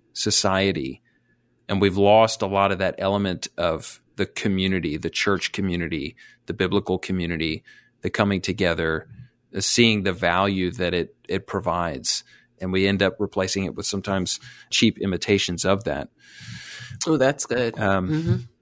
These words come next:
Speaker 1: well, Monique Duson, I know, uh, I've taken up all your time.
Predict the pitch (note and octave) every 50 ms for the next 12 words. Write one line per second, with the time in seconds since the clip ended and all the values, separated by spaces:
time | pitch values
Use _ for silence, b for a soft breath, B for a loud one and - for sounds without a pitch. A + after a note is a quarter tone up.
0 | _ _ _ - A2+ A#2 A#2+ A#2 - - - C3 B2+ B2+ C3+ B2+ - - B2+ B2
1 | A#2 - C3 B2+ B2+ B2 A#2 A#2 A2+ A#2 A#2+ A#2+ A#2 A#2 A2+ A2 - A2+ A2 A2
2 | G#2+ G#2+ G#2+ G#2 F2 - - - G#2+ G#2 G2 - - - B2+ A2+ - A#2+ A2+ A2
3 | G2+ - G#2+ A2 A2 G#2+ G#2 - - B2 A#2 B2+ D3 E3 E3+